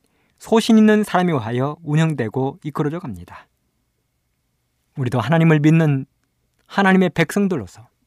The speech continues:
이 방송을 청취하는 분들은 이제는 하나님을 믿기로 선택할 사람들로서, 성도로서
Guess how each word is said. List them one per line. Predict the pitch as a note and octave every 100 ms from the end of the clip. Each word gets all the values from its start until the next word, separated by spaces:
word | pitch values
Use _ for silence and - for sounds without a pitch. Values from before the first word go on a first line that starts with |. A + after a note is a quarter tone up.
| _ _ _ _ _ _ _ _ _ _ -
이 | F#3 A#3
방송을 | - F#3 G3 G3+ G3
청취하는 | - A#3 - F#3+ F3
분들은 | C3+ A2+ C3 F#3 F3 _ _
이제는 | B2+ C3 B2 A2 - _ _
하나님을 | - G3+ G#3 F#3+
믿기로 | E3+ F#3+ G#3
선택할 | G3 A3 G#3+ F#3+ F3+ F#3+ G#3 _ _ _ _ _ -
사람들로서, | - B2+ C#3 - A2+ - G#2+ _ _ _ _ _ _ _
성도로서 | - - F3+ - D3 -